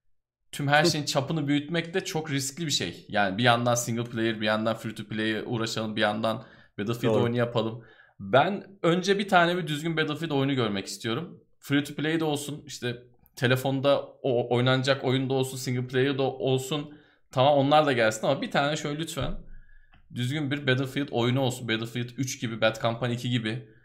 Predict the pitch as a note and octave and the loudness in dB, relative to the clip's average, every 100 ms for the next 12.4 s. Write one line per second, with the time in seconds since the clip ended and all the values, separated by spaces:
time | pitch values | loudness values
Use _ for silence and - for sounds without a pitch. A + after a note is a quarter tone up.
0 | _ _ _ _ - G2+ G2 G2 A2 A#2+ | _ _ _ _ -4 0 0 0 -2 0
1 | B2 G#2+ B2 A2 A2+ A2+ A#2 A2 A#2 B2+ | 0 0 0 0 2 2 2 2 -2 -2
2 | C3 A#2+ B2+ B2+ D#3 C3+ C#3 C3+ C#3 C#3 | 4 6 6 4 0 0 0 -2 0 2
3 | C3+ B2 A2+ A2+ D#3 B2 B2 G#2 C3+ B2+ | 2 4 2 2 2 2 2 -2 0 4
4 | B2+ C3+ C3 B2 - C3+ B2 A#2 A#2 C3+ | 2 2 0 0 -2 0 2 2 2 -2
5 | A2 F2+ - C#3+ D#3 B2 D3+ D#3+ D3+ G3 | -2 -8 -6 -8 -4 -2 2 2 2 4
6 | F3+ E3+ F#3+ A2 F#2 A#2+ - - D3 B2 | 4 4 2 -2 2 2 2 -4 -6 -4
7 | D3+ C#3+ D3 D3 D3 - - _ _ _ | -6 -6 -6 -4 -4 -6 -18 _ _ _
8 | - - E3 - - - D#3+ D3+ C#3+ - | -10 -6 -6 -8 -10 -6 -4 -4 -2 -4
9 | D3 C#3 D3 B2+ B2 B2+ C3+ C3 C3+ C3+ | 0 0 -2 -6 -10 -4 -6 -2 0 2
10 | C3 C3 B2+ B2+ C3+ B2+ A2 F#2 - _ | 2 2 0 2 0 0 -2 -4 -8 _
11 | _ _ _ F#2+ G#2 G2 - B2+ C3 D#3 | _ _ _ -2 0 -2 2 2 2 -2
12 | E3+ F3+ F3 | 0 0 -2